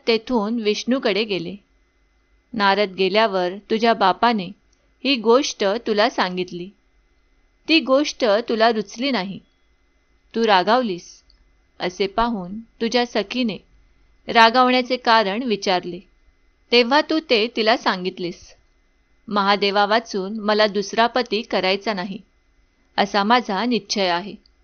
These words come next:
असे असून माझ्या बापाने मला विष्णूला देण्याचे कबूल केले आहे. याला काय उपाय करावा?" मग तुला तुझ्या सखीने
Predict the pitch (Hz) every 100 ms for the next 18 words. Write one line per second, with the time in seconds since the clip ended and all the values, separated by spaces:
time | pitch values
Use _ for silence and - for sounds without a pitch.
0 | _ _ _ _ - 254 254 311 254 240
1 | 277 214 226 220 220 240 202 185 233 233
2 | 180 185 220 _ - 202 214 208 196 -
3 | 226 240 240 196 190 220 240 180 220 -
4 | 202 208 247 202 185 190 190 220 - _
5 | _ _ _ _ _ - 254 294 311 277
6 | 247 311 285 269 254 247 226 220 220 247
7 | _ _ _ _ _ _ _ _ 202 214
8 | - 208 214 220 _ _ _ _ _ 269
9 | 269 311 311 254 240 294 254 190 202